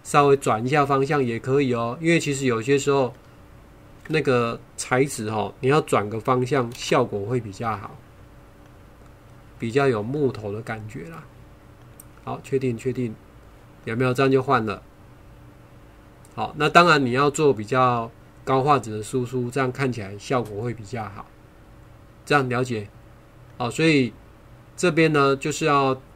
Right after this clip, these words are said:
大家自己留意一下。好，这边先简单输出一下，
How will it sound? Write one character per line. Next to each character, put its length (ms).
大 100
家 200
自 120
己 160
留 240
意 220
一 20
下。 300
好， 200
这 100
边 220
先 460
简 200
单 240
输 220
出 260
一 80
下， 280